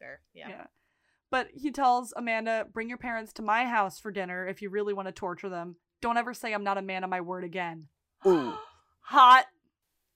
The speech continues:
Speaker 1: Isn't
Speaker 2: It's hot.
Speaker 1: he holding, he's holding, um, a trash bag with
Speaker 3: Oh,
Speaker 1: food.
Speaker 3: he
Speaker 1: He
Speaker 3: even
Speaker 1: goes
Speaker 3: says, he was like, "We'll be serving lasagna."
Speaker 1: He's like, "We're having cafeteria lasagna," and he's got a trash bag with the serving pans
Speaker 3: Mm-hmm.
Speaker 1: in it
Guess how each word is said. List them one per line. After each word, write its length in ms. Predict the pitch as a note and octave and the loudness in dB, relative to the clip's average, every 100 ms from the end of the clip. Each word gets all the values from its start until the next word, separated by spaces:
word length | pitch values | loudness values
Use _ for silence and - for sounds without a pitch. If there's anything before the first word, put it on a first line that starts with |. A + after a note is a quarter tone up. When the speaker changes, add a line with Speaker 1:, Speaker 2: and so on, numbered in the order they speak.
| _ A3 | _ -8
Speaker 1:
Isn't 180 | C4 D#4+ | -8 -2
Speaker 2:
It's 80 | |
hot. 220 | C#4+ A#3 A3 | 2 4 2
Speaker 1:
he 40 | |
holding, 380 | A3 G#3+ A#3 A3+ - | -2 -8 -12 -12 -12
he's 240 | B3+ A#3+ | -8 -8
holding, 460 | A3 G3+ A3+ B3 A#3+ | -6 -8 -8 -10 -10
um, 380 | G3+ F3+ E3 D#3+ _ | -12 -12 -18 _ _
a 80 | F#3 | -10
trash 460 | F#3+ - F3 F#3 - | -8 -2 -2 -2 -6
bag 420 | G3 G3 G3+ F#3+ - | -6 -4 -6 -10 -10
with 240 | F#3+ G3 | -8 -4
Speaker 3:
Oh, 140 | F#3 G3 | -2 0
Speaker 1:
food. 120 | G#3 | 0
Speaker 3:
he 100 | G3+ A3 | 0 -2
Speaker 1:
He 80 | A3 | 0
Speaker 3:
even 140 | A3+ | 0
Speaker 1:
goes 100 | - | 2
Speaker 3:
says, 340 | G#3 G3+ F#3 | 4 4 2
he 100 | G3 | -4
was 220 | F3+ F#3+ D#3+ | -2 -2 0
like, 240 | E3+ D#3 | -2 2
"We'll 140 | D#3+ | 0
be 160 | D#3+ F3 | 2 -2
serving 800 | - E3 D#3+ D#3 D#3 D3+ D3 B2 - _ - | 2 4 4 2 -2 -4 -6 -8 -14 _ -20
lasagna." 880 | A2 C#3 C#3 A2+ A#2+ B2 A#2+ A2+ | -6 -4 -4 -4 -4 -2 -2 -2
Speaker 1:
He's 120 | B2+ F3+ | -2 0
like, 140 | A3+ | 0
"We're 80 | A#3 | 0
having 220 | A3+ A#3+ | 0 -2
cafeteria 680 | A#3 F#3+ F#3+ F#3 F#3+ F3+ F3+ | -2 -2 -2 -8 -10 -8 -8
lasagna," 520 | F3 F3 E3 D#3+ D#3+ D3+ | -8 -8 -8 -10 -10 -12
and 80 | E3 | -12
he's 160 | F#3 F3+ | -14 -8
got 160 | F3+ F3 | -6 -6
a 40 | |
trash 340 | - D3+ D#3+ | -6 -10 -8
bag 220 | - D#3 D#3 | -8 -8 -8
with 160 | E3 | -12
the 100 | F3 | -12
serving 440 | E3+ D#3 D3 D3 C#3+ | -12 -12 -12 -12 -8
pans 260 | C#3 C3 | -6 -4
Speaker 3:
Mm-hmm. 40 | C3 | -6
Speaker 1:
in 40 | C3+ | -8
it 240 | C#3 | -14